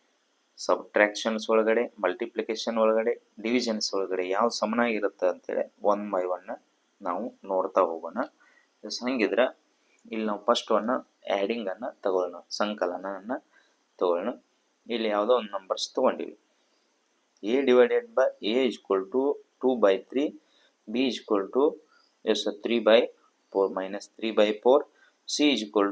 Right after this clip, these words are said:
to five by three ಅಂತೇಳಿ ತಗೊಳ್ಳೋಣ. ಎಸ್, ಇನ್ನು ಸೇಮ್ A plus B into B plus, ಆ, ಎಸ್, ಪ್ಲಸ್ C, A plus into B plus C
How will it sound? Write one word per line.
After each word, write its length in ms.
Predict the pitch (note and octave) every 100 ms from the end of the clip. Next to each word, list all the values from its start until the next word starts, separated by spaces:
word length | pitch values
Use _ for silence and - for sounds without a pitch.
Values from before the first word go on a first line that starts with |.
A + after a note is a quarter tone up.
| G2+
to 80 | D#3 - _ _ _ _
five 240 | - G2+ A2+ F#2+
by 100 | F#2+ - _ _ -
three 180 | G#2+ G#2
ಅಂತೇಳಿ 300 | F2+ A2 B2 -
ತಗೊಳ್ಳೋಣ. 300 | D3 G#2+ D#2+ E2 _ _ _ G2+
ಎಸ್, 80 | G2+ A2
ಇನ್ನು 120 | G#2+ -
ಸೇಮ್ 240 | C3+ A#2+ A#2+ A#2
A 20 | A#2 -
plus 180 | A2 - B2+
B 40 | D3+ D#3 - _ _ -
into 180 | G#2+ C3 C3
B 80 | A2 A#2
plus, 200 | G#2+ A2 - A2+
ಆ, 20 | F#2+ F#2+ F#2
ಎಸ್, 100 | - - _ _ _ _ G2+ -
ಪ್ಲಸ್ 220 | A#2 - D#3 D3
C, 120 | G#2+ G#2 C#3 - _ _ G2
A 80 | B2 B2
plus 220 | A#2 B2 - -
into 180 | G2+ G#2 B2+
B 80 | A2 A2+ -
plus 240 | F#2+ G2+ - - _ _ _ _ -
C 140 | -